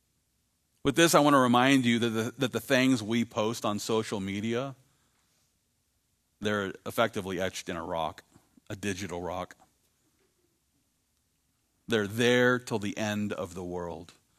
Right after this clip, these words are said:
And I get it, Snapchat, it disappears. No, it's there. And then people do screenshots as well, right? And then they save that stuff and bring it back out later.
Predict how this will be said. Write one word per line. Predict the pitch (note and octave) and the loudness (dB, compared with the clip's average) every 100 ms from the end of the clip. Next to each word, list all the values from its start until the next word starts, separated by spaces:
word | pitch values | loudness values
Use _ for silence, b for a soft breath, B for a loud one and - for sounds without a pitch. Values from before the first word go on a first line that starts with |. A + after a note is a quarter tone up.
| _ _ _ _ _ _ _ _ _ _ _ _ G2 | _ _ _ _ _ _ _ _ _ _ _ _ -6
And | G2+ A2 | -2 0
I | D3 | 2
get | C3 B2+ | 2 2
it, | A#2+ | 0
Snapchat, | - A#2 C#3 - A2 A2 | -2 -4 -6 -4 -2 -2
it | A#2 | -4
disappears. | A#2 B2 C3 B2 A2 | -8 -8 -8 -8 -8
No, | A2+ F2+ F2+ F2+ - b b b b _ | -8 -8 -8 -10 -12 b b b b _
it's | G2+ - | -10 -8
there. | E2+ E2+ D2+ E2+ _ _ _ _ _ _ _ _ _ _ _ _ _ _ _ _ _ _ _ _ B2 | -8 -10 -10 -16 _ _ _ _ _ _ _ _ _ _ _ _ _ _ _ _ _ _ _ _ -2
And | A#2 A2+ | 0 0
then | G#2+ G#2 | -2 -2
people | A2+ G2+ G2 | -4 -4 -6
do | - A2+ G2+ | -12 -14 -10
screenshots | F2 - G2 F2 - D#2 D2+ | -8 -8 -8 -8 -8 -8 -10
as | F2 | -14
well, | D#2+ D#2 D2+ | -12 -10 -8
right? | D#2 D#2 D2+ - | -8 -10 -14 -16
And | E2+ | -16
then | F2 | -12
they | F2+ | -12
save | E2 E2 D#2 D#2 | -12 -12 -12 -10
that | C#2+ | -12
stuff | - E2+ D#2+ F2 | -12 -14 -14 -14
and | E2+ | -14
bring | F2+ | -12
it | F2 | -12
back | F2 E2+ | -14 -12
out | E2 - | -12 -12
later. | F2+ E2+ E2+ | -12 -14 -14